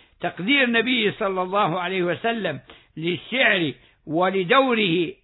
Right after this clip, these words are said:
وأثره الفعال في نصرة هذا الدين، وحرصه على أن يكون المسلمون يملكون هذا اللسان البارع في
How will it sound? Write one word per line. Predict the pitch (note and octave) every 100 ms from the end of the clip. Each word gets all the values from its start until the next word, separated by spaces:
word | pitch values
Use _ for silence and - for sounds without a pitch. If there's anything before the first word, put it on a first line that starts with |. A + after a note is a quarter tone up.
| -
وأثره | D#3+ F3+ F#3 F#3+ F#3 - - _ _ - F#3 G3 G3 G3+ G3 C4+ A3 A3 G#3 F3 -
الفعال | - D#3 F#3 E3 D#3 A3+ C#4 D4 B3+ -
في | F#3
نصرة | F#3 G#3 - E3+ - E3+ -
هذا | D#3 F#3+ E3+
الدين، | D#3+ D#3+ G3+ D3 - - _ -
وحرصه | C#3+ A#3+ D4 D4 A#3+ G#3
على | F#3 G3 G3
أن | F#3+
يكون | E3+ D#3+ A3 B3+ B3+ B3 B3 - - -
المسلمون | F3 F3 F3+ F3+ F3 F#3 G#3+ B3+ C4 C4 - - - _ -
يملكون | F3 F3+ F3+ F#3 A3+ C#4 B3
هذا | A3 G#3+ E3+ D#3+ F#3+ A#3 G#3+ F#3 F#3 F3 - - - _ -
اللسان | F3+ F3+ F3+ - B3 A3+ F#3+ - F#3
البارع | F3+ E3+ B3 A#3+ A#3+ G#3+ - -
في | F3 F#3 G3 G3+